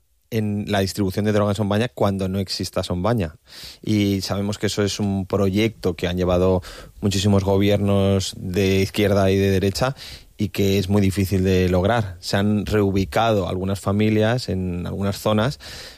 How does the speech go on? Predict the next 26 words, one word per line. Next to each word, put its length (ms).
pero 640
hay 160
otras 240
que 420
se 160
niegan 480
y, 720
y 120
entonces, 600
mm, 540
no, 540
Son 160
Banya 180
va 60
a 40
seguir 220
existiendo. 640
Eh, 540
si 120
hablas 200
con 100
la 80
policía, 520
te 120
dice 320
que 560